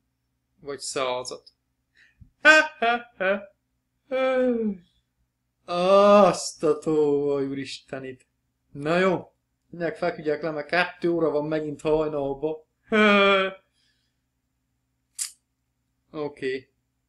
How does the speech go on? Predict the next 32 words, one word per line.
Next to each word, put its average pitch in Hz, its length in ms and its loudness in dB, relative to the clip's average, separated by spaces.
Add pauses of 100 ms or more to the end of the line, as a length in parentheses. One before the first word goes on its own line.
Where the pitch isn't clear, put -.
(120)
Hétvégén 165 520 -4
kijön 165 300 -4
Claymore, 160 540 -2
belövöm 147 440 0
mind 147 200 -8
a 143 80 -4
négy 147 260 -4
gépet, 139 400 -6
vettem 156 400 -6
még 135 160 -10
négy 143 220 -6
videókártyát, 135 760 -6
ma 135 60 -18
megrendeltem 135 800 -10
a 127 80 -18
jet 131 200 -8
dot 131 220 -10
com-ról. 127 580 -12 (760)
Úgyhogy 135 160 -20
meg 135 160 -10
lesz 131 220 -10
a 127 40 -18
huszonnégy 135 520 -12
videókártya. 131 1000 -8 (120)
Hétvégig 143 580 -10
lehet 135 260 -6
nem, 135 160 -16
de 131 100 -10
hétfőn 135 400 -10
ketten 135 360 -14
itt 139 160 -20
lesznek. 135 480 -18